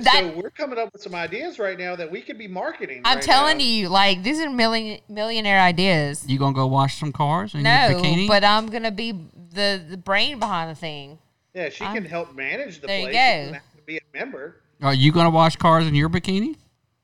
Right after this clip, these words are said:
Speaker 2: I will. If the money's right.
Speaker 1: <laughs> How do we do this,
Speaker 3: Just
Speaker 1: Mister
Speaker 3: answer
Speaker 1: Tech?
Speaker 3: it.
Speaker 1: Oh, okay. Hello. Do I hold it up to the microphone?
Speaker 3: If you don't, give me that.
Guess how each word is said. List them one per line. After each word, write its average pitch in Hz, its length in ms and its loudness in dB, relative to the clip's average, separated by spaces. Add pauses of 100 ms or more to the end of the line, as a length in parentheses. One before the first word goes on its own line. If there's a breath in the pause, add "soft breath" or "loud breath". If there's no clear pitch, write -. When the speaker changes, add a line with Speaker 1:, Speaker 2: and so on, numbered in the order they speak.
(160)
Speaker 2:
I 190 60 -6
will. 220 340 -4 (220)
If 640 320 0
the - 60 -4
money's - 360 -6
right. 170 320 -4
Speaker 1:
<laughs> - 40 -18
How 208 100 -4
do 214 100 -4
we 208 120 -6
do 185 180 -8
this, 165 240 -8
Speaker 3:
Just 185 160 -16
Speaker 1:
Mister 175 220 -12
Speaker 3:
answer - 100 -18
Speaker 1:
Tech? 170 220 -4
Speaker 3:
it. - 40 -20 (140)
Speaker 1:
Oh, 294 240 -6 (200)
okay. 233 280 -14 (800)
Hello. 202 540 -2 (1120)
Do 220 60 -8
I 220 80 0
hold 214 220 0
it 214 60 -6
up 208 120 -4
to - 80 -18
the 226 60 -14
microphone? 262 580 -12 (1000)
Speaker 3:
If 135 100 -20
you 151 80 -20
don't, 143 240 -20
give 156 120 -20
me 127 100 -14
that. - 280 -20